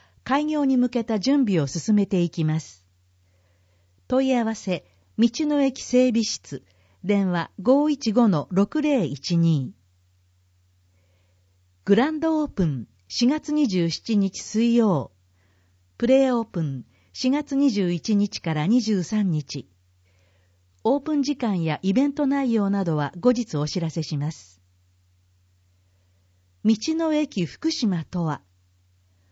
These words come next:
福島大座荘インターチェンジ周辺に整備中。国土交通省の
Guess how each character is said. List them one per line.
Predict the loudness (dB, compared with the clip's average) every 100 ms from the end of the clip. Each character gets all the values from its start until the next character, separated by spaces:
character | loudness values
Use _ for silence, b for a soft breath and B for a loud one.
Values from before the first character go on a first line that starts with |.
| _ _ _
福 | _ -6 -4
島 | 0 0 4
大 | 4 2
座 | 0
荘 | -2 0 0 0
イ | 0
ン | 0
タ | -2
ー | -4
チ | -2
ェ | 0
ン | 0
ジ | -2
周 | -2 -2
辺 | -2 -2
に | 0 -2
整 | 0 0
備 | 0 -4
中。 | -4 -4 -2 -4 -10 _ _ _ _ _ _ _ _ _
国 | -2 0 0
土 | 0 0
交 | 0 0
通 | -2 -2
省 | 0 0 0
の | 0 -4